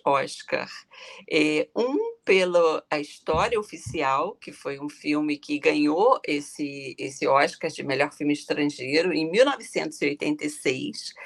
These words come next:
É um filme que eu super recomendo, é, do Luiz Puenzo, e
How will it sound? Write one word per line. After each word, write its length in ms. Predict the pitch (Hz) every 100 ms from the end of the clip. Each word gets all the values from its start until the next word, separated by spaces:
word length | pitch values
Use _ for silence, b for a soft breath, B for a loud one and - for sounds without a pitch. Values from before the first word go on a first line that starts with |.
| B B B
É 180 | - 208
um 60 | 254
filme 320 | - 208 208
que 100 | 196
eu 80 | 175
super 480 | 180 - 190 196 175
recomendo, 920 | 175 - 147 139 131 131 151 - 151 B B B -
é, 280 | 156 143
do 180 | 147 160
Luiz 320 | 160 165 175
Puenzo, 880 | - 156 151 135 143 151 151 156 156 - _ 175
e 600 | 165 160 156 156 151